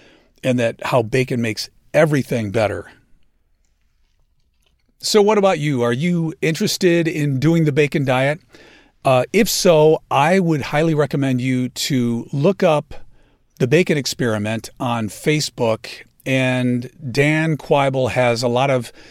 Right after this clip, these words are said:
good resources, a lot of good posts about the bacon diet and other diets for that matter as well. Um, he's the, he's the guy. So if you want to give this a shot, make sure to consult your doctor first, and with their blessing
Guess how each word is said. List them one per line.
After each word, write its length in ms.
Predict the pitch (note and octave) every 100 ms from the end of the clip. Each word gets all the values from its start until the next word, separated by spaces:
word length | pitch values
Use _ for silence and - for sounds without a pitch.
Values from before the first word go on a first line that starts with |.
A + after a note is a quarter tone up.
| - - - -
good 160 | G#3
resources, 800 | E3+ G3 - F#3+ F#3+ G3 F#3+ D3
a 80 | -
lot 220 | D3+ E3
of 100 | E3
good 220 | C3 D3+ B2+
posts 500 | D3 D#3 C3+ - -
about 600 | B2+ C3+ C#3 C#3 C3+ - -
the 120 | C#3+
bacon 340 | B2+ C3+ C#3+ C3+
diet 420 | C3 C3 B2+ B2+ _ _ _ _ _ _ -
and 140 | G#3 F3+
other 200 | E3 B2+
diets 340 | A2 G#2+ G2
for 140 | -
that 180 | A2+ G#2+
matter 360 | A#2+ G#2+ G#2 B2
as 160 | A2+
well. 420 | A2 B2+ A2 G2 - - - - - -
Um, 640 | C3 A#2 A2+ A2+ A2+ A2 - - - - _ _ _ _
he's 240 | B2+ D#3+ B2+
the, 80 | E3+
he's 240 | E3 D3
the 100 | D3+
guy. 400 | C#3 A#2 G#2 G2+ - - - -
So 600 | - E3+ D3+ C#3+ C3+ C#3
if 260 | C#3+ D3 -
you 220 | D#3+ F#3+
want 180 | F3 F3
to 60 |
give 160 | D#3 E3+
this 180 | E3 -
a 60 |
shot, 280 | C3 F3+ F3+
make 160 | D3+ C#3
sure 200 | - E3+
to 80 | C#3
consult 360 | B2 - E3+
your 120 | C#3
doctor 320 | C#3 B2+ - C3
first, 580 | - F3 E3 - -
and 320 | C#3+ C#3 C3 A#2+
with 200 | A#2+ -
their 140 | G3+
blessing 580 | F#3 E3+ - E3+ D#3